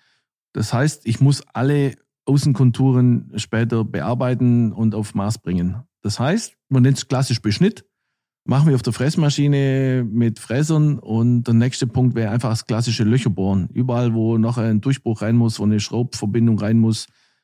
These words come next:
werden Löcher gebohrt. Also ich sag mal, der Beschnitt von den Außenkonturen und Löcher bohren, das sind die großen Themen beim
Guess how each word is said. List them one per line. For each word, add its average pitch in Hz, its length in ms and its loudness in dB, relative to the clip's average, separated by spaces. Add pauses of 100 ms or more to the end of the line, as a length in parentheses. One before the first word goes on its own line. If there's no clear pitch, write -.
(140)
werden 110 180 2
Löcher 110 220 2
gebohrt. 98 400 -2
Also 101 220 -4
ich 110 80 -2
sag 131 140 -4
mal, 113 160 2
der 101 60 -2
Beschnitt 110 360 0
von 127 160 0
den 120 120 2
Außenkonturen 131 840 0
und 110 240 0
Löcher 117 240 2
bohren, 107 340 -2
das 98 200 -6
sind 101 120 -4
die 98 80 -4
großen 101 380 -2
Themen 95 400 -2
beim 87 400 -2